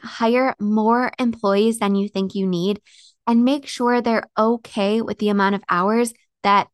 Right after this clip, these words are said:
they can expect to work. And make sure their availability is not maxed out on a regular basis, especially if you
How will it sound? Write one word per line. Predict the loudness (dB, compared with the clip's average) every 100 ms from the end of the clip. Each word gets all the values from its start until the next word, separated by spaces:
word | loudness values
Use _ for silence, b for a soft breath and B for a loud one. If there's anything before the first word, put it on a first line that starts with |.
| -2
they | -2
can | 0
expect | -2 -2 -4 -4 -6
to | -6
work. | -4 -6 -10 _ _ b b b _ _
And | 2 4
make | 4 0
sure | -2 0 0
their | 2 0
availability | 0 0 0 0 -2 0 0 0 0
is | -2 0
not | 0 2 2 0 0
maxed | 0 -2 -8
out | -2 0 0 -2
on | 0 2 2 0
a | 0
regular | 0 0 -4 -4
basis, | -6 -10 -10 -10 -10 B B B B -4
especially | -2 0 0 0 0 0 -2
if | -2 -4
you | 0 2 4 2